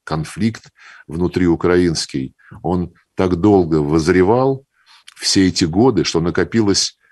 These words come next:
огромное количество проблем, поэтому просто встретиться и обменяться, вот что ты думаешь, а что я думаю, это сейчас просто будет контрпродуктивно. И, э, не зря, как только украинская сторона после начала нашей специальной военной операции,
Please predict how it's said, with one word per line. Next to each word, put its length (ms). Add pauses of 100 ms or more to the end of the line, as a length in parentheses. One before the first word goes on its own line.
(140)
огромное 480
количество 480
проблем, 400
поэтому 340
просто 300
встретиться 580
и 40
обменяться, 640
вот 160
что 200
ты 140
думаешь, 420
а 60
что 180
я 140
думаю, 320
это 80
сейчас 220
просто 360
будет 300
контрпродуктивно. 960 (600)
И, 460 (240)
э, 240
не 140
зря, 360
как 220
только 340
украинская 600
сторона 580 (480)
после 300
начала 460
нашей 340
специальной 520
военной 440
операции, 680